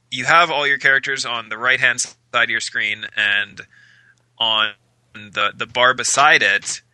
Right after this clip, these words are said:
you can switch between characters really easily. Like, you have your first person's actions all in a row, and then your second person's actions all in a row,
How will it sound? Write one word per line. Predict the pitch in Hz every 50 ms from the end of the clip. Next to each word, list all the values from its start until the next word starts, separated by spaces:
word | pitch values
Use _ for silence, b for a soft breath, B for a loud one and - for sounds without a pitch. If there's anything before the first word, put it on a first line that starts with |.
| _ -
you | 127 123 135
can | 131 131 120 117
switch | - - - 151 156 147 - -
between | - 139 - - 139 131 123 123
characters | - 127 120 123 127 123 127 - 131 120 117 113 104 -
really | 110 120 120 120 107
easily. | 95 110 120 123 143 165 175 175
Like, | 147 113 -
you | 113 107
have | 107 107 104 104 113
your | 110 104 98
first | - - - 139 143 139 - -
person's | 139 131 127 - 127 127 120 117 113 -
actions | - 107 110 - - - 117 110 110 101
all | 98 104 104 110
in | 107
a | 104
row, | 101 101 104 107 110
and | 107 107
then | 107 107
your | 104
second | 104 - 135 135 131 135 127
person's | 123 117 113 - - - -
actions | 98 101 107 - - 110 107 110
all | 107 101 107
in | 107
a | 104 104
row, | 104 104 104 107